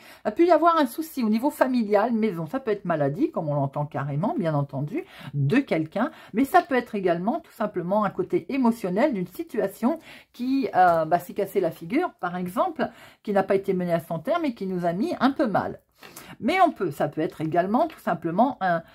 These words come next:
une séparation, on l'avait vu tout à l'heure, qui est actée, qui, qui n'allait pas.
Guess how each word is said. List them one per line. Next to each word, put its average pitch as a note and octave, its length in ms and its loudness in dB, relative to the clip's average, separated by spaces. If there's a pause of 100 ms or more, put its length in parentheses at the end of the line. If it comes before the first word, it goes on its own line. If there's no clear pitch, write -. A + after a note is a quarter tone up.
(160)
une F3+ 100 -4
séparation, G3 680 2
on E4 60 2
l'avait F3+ 240 2
vu G3 160 -2
tout D#4+ 160 2
à B3+ 100 4
l'heure, A#3 300 0
qui G3+ 100 -8
est F#3+ 140 -6
actée, F3+ 340 0
qui, D#3 220 -10
qui E3 180 -6
n'allait B3 320 4
pas. E3 160 2